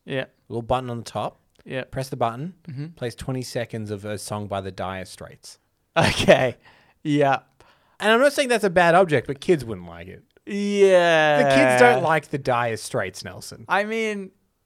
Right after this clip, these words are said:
Speaker 1: but I'm, it has to be a toy, but
Speaker 2: Yeah,
Speaker 1: I
Speaker 2: it's
Speaker 1: feel
Speaker 2: a
Speaker 1: like
Speaker 2: toy.
Speaker 1: it's not, <laughs> it's got
Speaker 2: There,
Speaker 1: buttons.
Speaker 2: there,
Speaker 1: It's got
Speaker 2: there
Speaker 1: buttons.
Speaker 2: used to be, there used to be a toy. I don't know if you remember this,
Speaker 1: Hmm.
Speaker 2: but it was a little, a little disc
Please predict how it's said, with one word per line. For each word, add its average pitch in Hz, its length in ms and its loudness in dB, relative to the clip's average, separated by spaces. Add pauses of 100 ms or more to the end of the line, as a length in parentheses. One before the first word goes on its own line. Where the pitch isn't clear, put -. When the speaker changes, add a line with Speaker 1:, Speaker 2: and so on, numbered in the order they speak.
(120)
Speaker 1:
but 185 440 0
I'm, 202 340 -4 (340)
it 220 140 -8
has 220 260 -2
to 190 60 -16
be 175 100 -4
a 160 60 -4
toy, 170 320 -4 (180)
but - 300 -18 (220)
Speaker 2:
Yeah, 202 140 0
Speaker 1:
I - 20 0
Speaker 2:
it's 175 100 -4
Speaker 1:
feel 220 80 -4
Speaker 2:
a - 20 -2
Speaker 1:
like 202 140 0
Speaker 2:
toy. - 80 0
Speaker 1:
it's - 160 -4
not, 226 120 -4
<laughs> - 480 2
it's 240 200 2
got - 180 0
Speaker 2:
There, 294 160 12
Speaker 1:
buttons. 330 180 6
Speaker 2:
there, 320 260 10
Speaker 1:
It's - 100 -10
got 220 100 6
Speaker 2:
there 302 100 6
Speaker 1:
buttons. 269 140 0
Speaker 2:
used 262 140 -4
to 254 160 -2
be, 202 300 -2
there 170 240 2
used 214 220 -2
to 196 60 -4
be 170 200 -2
a 147 40 -4
toy. 113 580 -4
I 143 120 -8
don't 165 120 -4
know 160 100 -8
if - 140 -12
you 123 140 -6
remember 123 260 -8
this, - 460 -14 (220)
Speaker 1:
Hmm. 127 120 -14
Speaker 2:
but 139 120 -2
it 147 80 -4
was 135 100 -6
a 135 80 -2
little, 170 500 2
a 143 40 -4
little 170 240 -2
disc 123 640 -8